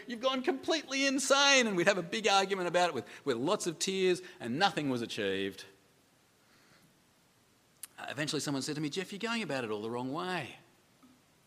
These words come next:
He said, he said, "Stop trying to force things. Just be uncensored. If they ask you where you were last night, don't clam up. Just say,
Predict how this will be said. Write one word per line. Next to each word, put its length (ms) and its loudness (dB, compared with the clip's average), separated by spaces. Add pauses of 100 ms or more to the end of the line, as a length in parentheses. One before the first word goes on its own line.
He 80 -18
said, 220 -8 (240)
he 80 -12
said, 180 -6
"Stop 260 -2
trying 180 0
to 40 -2
force 400 -6
things. 540 -8 (420)
Just 400 -2
be 300 0 (260)
uncensored. 760 -6
If 760 -20
they 120 -6
ask 240 -4
you 80 -6
where 140 0
you 100 0
were 140 0
last 280 0
night, 240 -2 (160)
don't 200 -8
clam 260 -4
up. 220 -6
Just 180 -6
say, 240 -4